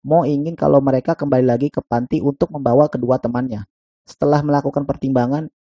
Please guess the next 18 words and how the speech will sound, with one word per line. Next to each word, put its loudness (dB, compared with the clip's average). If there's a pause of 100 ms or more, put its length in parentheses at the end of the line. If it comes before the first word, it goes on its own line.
(140)
akhirnya 0
mereka 0
kembali -2
ke -6
panti. -2 (400)
Sesampainya 0
di -4
panti, 0 (320)
mereka 0
justru 0
mengembalikan 0
Mo -2
dan 0
memilih 0
Teddy 0
sebagai 0
anak -6
asuhnya. 0